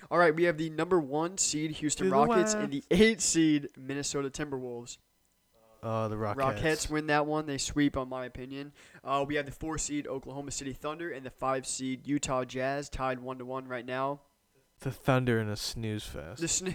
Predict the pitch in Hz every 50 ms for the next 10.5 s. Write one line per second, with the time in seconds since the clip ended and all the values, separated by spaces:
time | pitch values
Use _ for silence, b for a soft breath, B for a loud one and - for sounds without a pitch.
0 | - 185 175 - - 226 190 - - 196 180 170 175 175 170 160 - - 156 151
1 | 147 139 - - - b b b b - 165 151 - - 143 139 139 131 127 120
2 | - - 127 135 - 143 139 - - 139 139 135 135 139 131 123 131 131 127 127
3 | 127 B B B B B B B - 165 - - - 143 139 143 147 139 - 151
4 | 147 147 147 143 139 - 147 139 143 139 - 160 151 151 143 135 139 123 - 151
5 | 160 165 156 - - 156 151 151 143 - 151 147 143 147 139 - 156 151 156 147
6 | 160 160 160 160 170 170 156 - - - 147 143 - 151 147 147 143 139 139 139
7 | 135 127 123 123 139 147 147 139 - - - 135 135 147 147 143 - - 156 156
8 | 151 135 - - 160 156 175 196 196 190 170 147 143 143 139 - - 143 135 -
9 | - - 190 190 - - 170 175 165 156 143 147 151 156 156 147 - - 160 156
10 | 151 143 - 135 127 120 120 - -